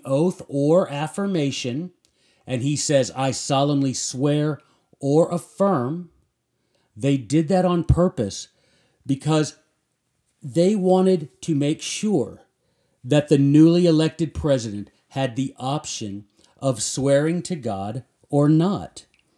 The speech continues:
Promising to do something in an affirmation, not mentioning the name of deity. Why would they do that?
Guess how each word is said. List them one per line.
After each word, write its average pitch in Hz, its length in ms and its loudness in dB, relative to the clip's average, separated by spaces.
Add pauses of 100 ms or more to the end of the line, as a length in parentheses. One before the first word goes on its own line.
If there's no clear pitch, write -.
(1300)
Promising 165 640 8
to 156 100 2
do 151 220 6
something 139 480 2
in 131 60 4
an 127 100 4
affirmation, 120 920 0
not 139 300 -2
mentioning 135 600 -2
the 147 100 -2
name 120 320 -4
of 131 200 -8
deity. 147 540 0 (460)
Why 135 360 -2
would 156 200 -2
they 143 160 -2
do 120 260 -6
that? 95 260 -12